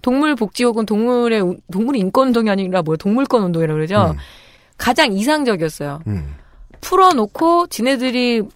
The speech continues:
Speaker 1: 자유롭게 쪼아먹고 모래 목욕 실컷 하고.
Speaker 2: 음.
Speaker 1: 근데 문제는 그 땅이 이미 오래전 과수원 땅이어서
Speaker 2: 옛날 옛날에 디디티에 오염이 됐다.
Speaker 1: 예, 그게 들어온 거죠. 그러면은
Speaker 2: 음.
Speaker 1: 어떤 식으로 해석을 해야 되냐면,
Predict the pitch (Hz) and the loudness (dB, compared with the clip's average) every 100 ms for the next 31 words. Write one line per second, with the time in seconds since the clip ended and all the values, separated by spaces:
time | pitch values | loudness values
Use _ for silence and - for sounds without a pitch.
0 | - - 196 247 240 254 - 320 311 196 | -14 -2 0 2 0 -2 2 4 4 2
1 | - 254 262 202 165 196 240 277 190 202 | -2 -2 -2 -2 -2 0 2 2 2 0
2 | 233 - 370 - - 330 - 330 214 143 | -2 -2 -4 -2 -2 -2 0 0 0 -2
3 | - 117 90 82 - 226 226 175 185 185 | -6 -6 -6 -10 -14 -4 -2 -2 -2 -2
4 | 190 262 349 370 - 180 170 165 254 277 | -2 0 -2 -4 -10 -6 -6 -4 -2 -2
5 | 269 320 359 196 170 202 285 320 - - | -2 -4 -4 -4 -4 -2 -4 -6 -18 -20
6 | - - 143 214 277 254 214 180 160 165 | -20 -12 -2 0 2 0 -2 -2 -6 -4
7 | 151 262 247 202 170 160 151 202 196 165 | -4 -2 -4 -4 -4 -4 -4 -2 -2 -2
8 | 185 233 214 165 170 143 139 139 160 131 | 0 2 4 6 6 4 -2 2 4 6
9 | 135 120 101 82 82 - 196 190 175 - | 6 2 -4 -10 -12 -6 0 2 0 -2
10 | 233 214 170 156 220 202 165 175 226 285 | 0 2 2 0 -2 0 -2 -2 -2 0
11 | 262 226 214 202 185 285 294 277 240 233 | 0 0 0 2 0 0 -2 0 0 2
12 | 220 208 185 180 175 226 214 | 2 0 0 0 0 2 2